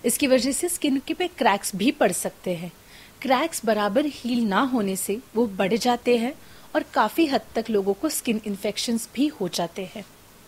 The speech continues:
अगर आप इन्हीं में, इनमें से किसी भी इन्फेक्शन के सिम्टम्स अपने आप में पाते हैं, तो जल्द ही अपने डॉक्टर को संपर्क करें।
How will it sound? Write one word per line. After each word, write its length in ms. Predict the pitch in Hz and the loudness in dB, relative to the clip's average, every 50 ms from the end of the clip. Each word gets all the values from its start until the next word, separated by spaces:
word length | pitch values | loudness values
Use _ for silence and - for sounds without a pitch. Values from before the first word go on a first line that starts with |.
| - - - - - - - - - | -20 -18 -16 -14 -12 -12 -10 -4 -2
अगर 280 | 240 233 349 359 349 | 0 2 4 4 4
आप 180 | 359 359 359 - - | 2 0 0 -2 -2
इन्हीं 220 | 262 233 240 262 285 | 0 2 2 2 2
में, 160 | 285 294 285 - - - - | 2 0 -2 -4 -8 -8 -4
इनमें 280 | 262 254 262 262 285 294 | 0 2 2 2 2 2
से 160 | - - 330 | 0 0 -2
किसी 400 | 330 - - 220 - - 262 262 | -2 -2 -2 -2 0 0 0 0
भी 100 | 233 311 | 2 0
इन्फेक्शन 640 | 427 - 214 196 - - 220 202 - - - 247 240 | 0 0 -2 -4 -2 -2 -4 -2 -2 0 0 0 0
के 120 | - 294 294 | 0 0 0
सिम्टम्स 500 | - - 220 190 185 - 220 233 - - | 0 0 -2 -2 -2 -2 -2 -2 -2 -6
अपने 300 | 214 - - 214 208 214 | -8 -8 -6 -4 -2 -2
आप 160 | 208 208 - - 226 | -2 -4 -6 -6 -8
में 80 | 220 | -4
पाते 360 | - 226 202 185 - - 202 | -2 -2 -2 -2 -2 -2 -4
हैं, 180 | 196 202 262 - - - - - - - - - | -2 -4 -6 -8 -10 -14 -20 -20 -20 -14 -6 -4
तो 80 | 302 262 | -2 0
जल्द 360 | 190 - 233 220 294 294 - | 2 4 4 4 4 4 2
ही 120 | 311 359 | 2 2
अपने 300 | - - - - 254 269 | 0 0 0 0 0 0
डॉक्टर 340 | 220 202 185 - - - 196 | 2 0 -2 -2 -4 -8 -4
को 160 | - - 247 | -2 0 0
संपर्क 460 | 240 - 226 185 175 - - 190 175 - - | 0 0 -2 -2 -2 -2 -2 -2 -2 -2 -4
करें। 220 | - 185 175 175 | -4 -4 -4 -4